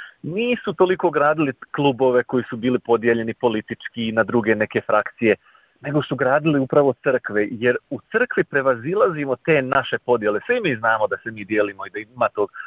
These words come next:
lokal patriotizma, ko je odakle, iz kog kraja i tako dalje, ali u crkvi prevazilazimo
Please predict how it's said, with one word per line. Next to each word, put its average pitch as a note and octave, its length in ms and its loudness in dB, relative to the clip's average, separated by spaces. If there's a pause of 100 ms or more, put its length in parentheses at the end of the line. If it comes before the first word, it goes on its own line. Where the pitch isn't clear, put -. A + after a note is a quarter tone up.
(240)
lokal A#2+ 380 2
patriotizma, A2 840 -2
ko A#2 200 4
je A2 80 6
odakle, G#2+ 400 2
iz F#2+ 120 -12
kog A2 200 -4
kraja A2 420 2
i F2 40 -8
tako G#2+ 280 -4
dalje, G2+ 240 0
ali G2 140 -4
u G2+ 60 -14
crkvi A#3 400 0
prevazilazimo B2+ 920 0